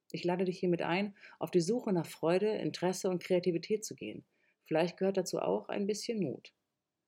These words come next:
Ich erinnere mich, dass ich in meiner Jugend einen sehr guten Trainer hatte, der mit uns kleine Turneinheiten gemacht hat. Immer wieder. Purzelbäume, Räder schlagen, Handstand, Überschlag und vieles mehr. Wir sind von außen viel belächelt worden. Aber wir hatten Spaß ohne Ende.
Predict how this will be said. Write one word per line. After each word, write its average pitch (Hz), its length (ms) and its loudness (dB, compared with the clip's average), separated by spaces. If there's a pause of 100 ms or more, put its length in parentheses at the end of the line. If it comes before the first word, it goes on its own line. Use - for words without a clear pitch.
Ich 170 120 -2
erinnere 214 360 4
mich, 220 240 -2
dass 175 160 0
ich 165 80 -4
in 175 80 4
meiner 156 200 2
Jugend 190 360 0
einen 151 240 0
sehr 175 340 2
guten 160 260 -4
Trainer 147 380 -2
hatte, 151 300 -4 (360)
der 165 80 0
mit 165 120 4
uns 175 180 0
kleine 175 320 2
Turneinheiten 131 640 -2
gemacht 101 340 -10
hat. - 220 -12 (220)
Immer 170 260 6
wieder. 123 400 -2
Purzelbäume, 135 800 2
Räder 127 260 2
schlagen, 123 420 -4
Handstand, 131 320 -4
Überschlag - 540 -2
und 131 140 -8
vieles - 340 -4
mehr. - 220 -10 (340)
Wir 151 80 0
sind 175 180 6
von 170 140 2
außen 190 320 2
viel 196 200 0
belächelt 151 440 0
worden. 92 280 -8 (420)
Aber 156 200 4
wir 160 120 6
hatten 156 180 0
Spaß 175 460 0
ohne 190 280 6
Ende. 135 320 -2